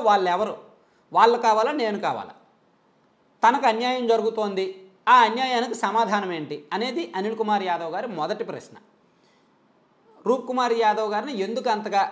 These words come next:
సమర్థిస్తున్నారు, ఎందుకు అతన్ని ఎంకరేజ్ చేస్తున్నారు, నేను చేసిన తప్పేంటి, నా వర్గానికి ఎందుకు, ఇలా రకరకాల ప్రశ్నలతో ఆయన మీటింగ్ పెట్టబోతున్నారు. ఈ మీటింగ్లో ఆయన ఎటువంటి కామెంట్స్ చేస్తారు, ఏమైనా పార్టీకి వ్యతిరేకంగా మారతారా, లేదా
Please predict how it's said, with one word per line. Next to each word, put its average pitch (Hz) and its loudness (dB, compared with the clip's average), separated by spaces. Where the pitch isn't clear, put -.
సమర్థిస్తున్నారు, 170 -6
ఎందుకు 247 -4
అతన్ని 208 -6
ఎంకరేజ్ 170 -8
చేస్తున్నారు, 143 -12
నేను 233 -4
చేసిన 208 -6
తప్పేంటి, 151 -8
నా 196 0
వర్గానికి 180 -4
ఎందుకు, 160 -12
ఇలా 277 4
రకరకాల 202 2
ప్రశ్నలతో 208 -6
ఆయన 180 -4
మీటింగ్ 185 -2
పెట్టబోతున్నారు. 120 -12
ఈ - -2
మీటింగ్లో 240 -2
ఆయన 233 2
ఎటువంటి 233 -4
కామెంట్స్ 220 -2
చేస్తారు, 190 0
ఏమైనా 220 -4
పార్టీకి 233 0
వ్యతిరేకంగా 226 -2
మారతారా, 208 0
లేదా 220 0